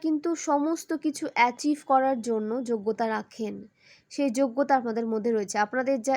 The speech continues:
ইচ্ছে, আপনাদের যা আকাঙ্ক্ষা, সমস্ত কিছু আপনারা কিন্তু ডিজার্ভ করেন। তো আপনারা যেটা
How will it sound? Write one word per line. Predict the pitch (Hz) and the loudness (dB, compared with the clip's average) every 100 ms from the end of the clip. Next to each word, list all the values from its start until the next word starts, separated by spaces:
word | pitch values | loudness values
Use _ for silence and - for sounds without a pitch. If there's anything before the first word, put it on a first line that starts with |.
| - | -2
ইচ্ছে, | 254 254 - 247 | -6 -4 -2 -2
আপনাদের | 220 226 240 | 0 -2 -2
যা | 240 - | -2 -2
আকাঙ্ক্ষা, | 220 - 214 208 226 285 - - - - - - | -2 -2 -4 -4 -8 -8 -12 -20 -20 -20 -20 -6
সমস্ত | - 302 302 330 - 302 | 0 2 2 0 -4 -2
কিছু | 294 - 294 | -2 0 0
আপনারা | 254 247 | 0 -2
কিন্তু | 240 254 226 | -2 -4 -2
ডিজার্ভ | 226 240 226 233 | 0 0 0 -2
করেন। | - 208 208 196 214 _ _ _ _ _ _ _ _ - | -8 -6 -6 -8 -12 _ _ _ _ _ _ _ _ -8
তো | 262 | 0
আপনারা | 233 240 294 285 269 | 0 2 2 2 2
যেটা | 277 294 | 0 0